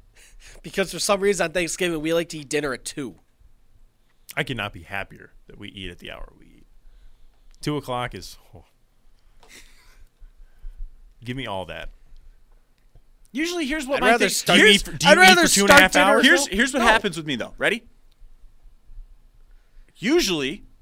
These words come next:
Speaker 3: two o'clock, normal time for that. I go to two dinners. First one starts around the Lions game, and you food coma,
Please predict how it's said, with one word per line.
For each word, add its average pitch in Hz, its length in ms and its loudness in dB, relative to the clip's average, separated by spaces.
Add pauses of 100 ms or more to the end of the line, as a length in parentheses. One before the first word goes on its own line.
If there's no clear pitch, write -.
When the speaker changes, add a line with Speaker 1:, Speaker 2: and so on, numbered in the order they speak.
(320)
Speaker 3:
two 240 160 -6
o'clock, 214 480 0
normal 156 320 -6
time 185 240 -2
for 131 80 -14
that. 113 140 -8 (260)
I 202 120 2
go 226 120 -2
to 180 80 0
two - 180 -8
dinners. - 480 -6 (1700)
First 214 240 -2
one 247 260 -4 (240)
starts 185 420 -6
around 175 200 -2
the 156 80 -4
Lions 123 360 -2
game, - 220 -20 (480)
and 147 140 -4
you 117 80 -4
food 254 420 -4
coma, 127 420 -4